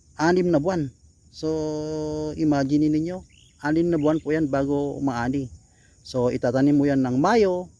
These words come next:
at saka Oktubre mo yan aanihin o November. So, ayan po. Ayan o. Mga sample ng mga palay na yan.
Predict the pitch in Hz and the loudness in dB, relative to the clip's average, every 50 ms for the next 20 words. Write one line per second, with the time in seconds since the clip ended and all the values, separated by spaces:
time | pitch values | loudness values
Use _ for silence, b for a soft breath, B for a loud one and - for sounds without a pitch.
0 | _ _ _ _ - - - 175 - 143 156 147 - - 160 139 131 143 147 143 | _ _ _ _ -14 -10 -8 -8 -6 -4 -6 -6 -4 -2 -2 2 4 4 4 4
1 | 143 143 139 135 127 - - 120 117 120 123 120 120 123 123 143 135 120 117 127 | 4 2 2 0 -2 -4 -6 -6 -4 -4 -2 -2 -2 -2 -2 -2 -2 -4 -4 -6
2 | 123 120 123 123 117 107 104 98 101 120 113 104 - - - - - - 110 117 | -6 -4 -2 -2 -2 -2 -2 -2 -2 -2 -4 -4 -6 -10 -16 -14 -8 -4 -2 -2
3 | 117 120 - - 123 - - - - - - - 113 131 120 104 92 92 - - | -2 -2 -2 -4 -4 -4 -6 -10 -18 -20 -12 -6 -4 -4 -2 -2 -4 -6 -10 -14
4 | - _ - - _ _ _ _ - - - _ _ _ - - - 110 107 110 | -20 _ -20 -20 _ _ _ _ -20 -20 -20 _ _ _ -16 -12 -8 -6 -6 -6
5 | - 117 113 110 - - 123 110 107 110 113 113 110 110 110 107 - - 104 98 | -4 -4 -6 -6 -6 -4 -6 -4 -4 -4 -6 -6 -8 -8 -10 -10 -8 -8 -6 -6
6 | 101 101 107 120 117 104 95 | -6 -6 -6 -6 -8 -8 -10